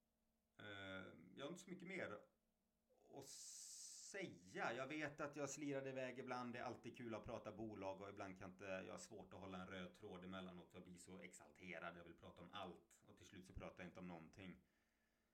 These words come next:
Men jag har gått igenom siffror lite grann. Jag har gått igenom vad de värderas till. Jag har gått igenom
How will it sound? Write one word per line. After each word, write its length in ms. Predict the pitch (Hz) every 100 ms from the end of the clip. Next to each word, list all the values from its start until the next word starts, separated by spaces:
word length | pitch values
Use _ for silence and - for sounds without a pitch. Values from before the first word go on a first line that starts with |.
| _
Men 100 | -
jag 60 | 131
har 80 | 131
gått 80 |
igenom 200 | 135 127
siffror 480 | 120 - - 117 117
lite 220 | 123 123
grann. 480 | 117 113 113 113 -
Jag 320 | 101 104 98 95
har 80 |
gått 220 | 101 95 95
igenom 260 | 101 92
vad 100 | 92
de 100 | 92
värderas 520 | 90 107 107 101 95
till. 460 | - 107 104 104 101
Jag 80 | 95
har 100 | 90
gått 260 | 92 92
igenom 680 | - - 101 87 87 87 85